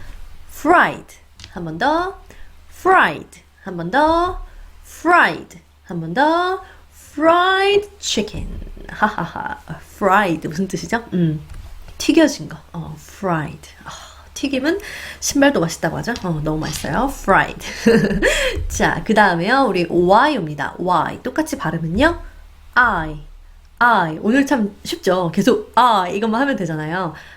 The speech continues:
I. I. 자, 앞에는요. 크,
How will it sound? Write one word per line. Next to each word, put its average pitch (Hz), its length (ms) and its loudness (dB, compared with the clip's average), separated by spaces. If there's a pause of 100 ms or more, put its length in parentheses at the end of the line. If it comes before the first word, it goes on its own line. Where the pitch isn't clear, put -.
(160)
I. 175 500 2 (420)
I. 185 500 0
자, - 140 -16
앞에는요. 277 720 -2 (560)
크, - 100 -8